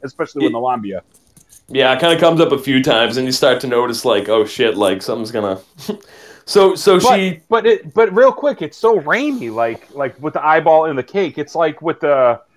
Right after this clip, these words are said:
Speaker 1: Necronomicon when it has the teeth. You know, I think it was, what, in Army of Darkness, maybe? Or maybe it's in Ash versus Evil Dead. It has the teeth and it bites people and shit.
Speaker 2: Uh, n-, I think that was in both. That was also in Army of Darkness, I believe, too.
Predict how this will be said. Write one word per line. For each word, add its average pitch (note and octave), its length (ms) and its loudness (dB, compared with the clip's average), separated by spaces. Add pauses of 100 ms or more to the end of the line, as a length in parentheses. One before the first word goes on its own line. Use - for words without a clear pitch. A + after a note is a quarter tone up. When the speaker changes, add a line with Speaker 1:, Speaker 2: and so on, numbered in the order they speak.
(280)
Speaker 1:
Necronomicon E3 1000 2
when C3+ 120 -4
it C3+ 80 -4
has D3 220 -2
the C3 80 -12
teeth. - 560 -12 (760)
You C3 80 -12
know, C#3+ 120 4
I D3 100 4
think D#3+ 160 2
it D#3 60 0
was, C3+ 120 -6
what, D3+ 220 0
in B2+ 100 0
Army C#3+ 300 2
of C3 60 2
Darkness, C#3+ 500 -2
maybe? E3+ 340 -2
Or E3 140 2
maybe D4 200 0
it's - 140 -4
in G3+ 220 -4 (140)
Ash F3+ 240 2
versus F3+ 240 0
Evil D3+ 240 -2
Dead. B2+ 300 4
It A#2 40 0
has C3 160 2
the B2+ 80 -18
teeth E3+ 300 -10
and C#3 100 -2
it A2+ 80 -10
bites D3+ 240 -4
people E3+ 380 -14
and D#3 100 -20
shit. F3 260 -10 (460)
Speaker 2:
Uh, C#3 340 4
n-, E3 120 0
I F3 160 4
think G3+ 160 0
that G#3 160 6
was F#3+ 100 0
in E3+ 140 -2
both. C#3+ 260 4
That C3 140 0
was C3 80 -4
also B2 260 -2
in A#2+ 80 -8
Army A2+ 200 -6
of G#2 40 -6
Darkness, A2 380 0
I G#2 80 0
believe, G#2 320 -4
too. G#2 340 -2